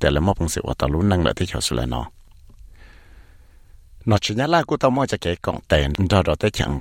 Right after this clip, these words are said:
kịp, đó là mua cho cái cọng tệ, cho cái xịt khó, cho cái lọ xịt khó, tên trong tệ, học bộ xịt khó, có xịt tông tệ, chuẩn bị ra tận đây. Trời lì, tôi chỉ tao cha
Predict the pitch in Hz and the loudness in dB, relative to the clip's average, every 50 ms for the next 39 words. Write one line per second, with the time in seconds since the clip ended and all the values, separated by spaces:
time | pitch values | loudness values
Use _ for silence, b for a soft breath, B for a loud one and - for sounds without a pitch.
0 | - - - - 76 - - 98 107 120 110 110 131 147 127 - - 101 - - | -6 -8 -4 -4 -4 -2 0 0 2 2 2 2 2 2 0 0 -2 -4 -2 -2
1 | 87 - - 98 76 - - - - 80 69 67 67 64 - - - - - - | -2 0 2 0 0 0 -4 -2 2 4 4 4 4 2 0 -2 -10 -18 -6 -4
2 | - - - - 73 - - - 64 - - - - - - 71 65 65 65 - | -2 0 2 2 2 2 2 -2 -2 -2 -2 -4 -4 0 2 4 4 4 2 0
3 | - - - - - - - - - 90 82 - 87 - - 78 78 85 85 76 | -4 -10 -18 -20 -20 -20 -10 0 2 2 4 4 0 0 0 0 2 4 4 4
4 | 78 - - - - - - - - 85 76 - - 92 90 87 87 85 - 98 | 4 2 0 0 0 0 0 0 0 0 0 2 4 4 4 4 4 4 4 4
5 | 92 85 80 - 95 92 87 78 - 85 - 78 71 - - - - - - - | 4 4 4 4 4 4 4 4 2 2 2 0 0 0 -2 -4 -4 -4 -8 -6
6 | - 78 78 73 73 - - - 87 57 - - - - - - - - - - | -2 0 0 0 0 -2 -4 -2 -2 -2 -2 -6 -12 -20 -20 -16 -6 -2 -2 0
7 | - 60 - - - 67 62 67 62 58 60 58 58 - - 67 64 - - - | 0 0 0 2 2 2 2 2 0 0 0 0 -2 0 0 0 0 0 -4 -6
8 | - - 60 - - - - - 82 85 78 67 - - - - - - - 92 | -4 -2 -2 -2 -2 -2 -2 0 2 2 2 2 0 -4 -12 -20 -14 -2 2 4
9 | 80 76 80 78 80 82 82 80 78 80 80 - - - 82 80 76 76 - - | 4 6 6 6 6 6 6 6 4 2 0 -2 -4 0 2 2 2 2 2 2
10 | 80 67 - - - - 73 71 - - - 95 80 | 2 2 2 -2 0 0 0 2 0 2 2 2 2